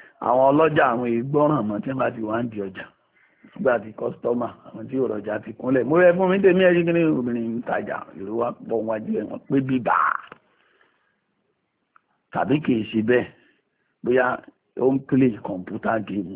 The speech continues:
lọ́wọ́. Ah, ẹgbẹ́ yẹn bá play computer game, yóò ti wọ̀ ọ́ lára. Particularly, ó ti fẹ́ na computer, bóyá level, the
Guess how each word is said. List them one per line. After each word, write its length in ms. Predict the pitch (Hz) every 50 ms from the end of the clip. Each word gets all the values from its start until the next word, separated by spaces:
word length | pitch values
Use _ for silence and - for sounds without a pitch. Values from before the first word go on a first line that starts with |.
| 80
lọ́wọ́. 280 | 92 95 101 104 110 101 - _ _ - - - _ _ _ _ _ _ _ _ _ _ _ _ _ _ _ _ _ _ _ _ _ _ -
Ah, 280 | - 98 110 101 92 - -
ẹgbẹ́ 240 | 131 131 123 147 190
yẹn 80 | 160 143
bá 80 | 151 160
play 200 | 156 165 160 147
computer 420 | 123 131 123 120 143 139 143 131 131
game, 260 | 135 127 123 113 101 - -
yóò 180 | - 131 143 143
ti 100 | 139 - 117
wọ̀ 240 | 117 110 107 110
ọ́ 60 | 113 117
lára. 280 | 120 117 113 113 113 117 - _ _ _ _ _ _ _ _ - 117 - _ _
Particularly, 600 | - - 95 113 110 113 143 156 156 156 151 147 127
ó 100 | 131 131
ti 120 | 127 127
fẹ́ 200 | 123 139 135 139
na 240 | 131 127 120 120 120
computer, 560 | - - 113 107 107 - 139 135 - 151 123 110 -
bóyá 520 | - - 139 139 147 143 139 139 143 139 - _ -
level, 580 | 117 127 127 123 127 127 131 131 127 - - _ - - - - _ _ -
the 180 | 131 120 120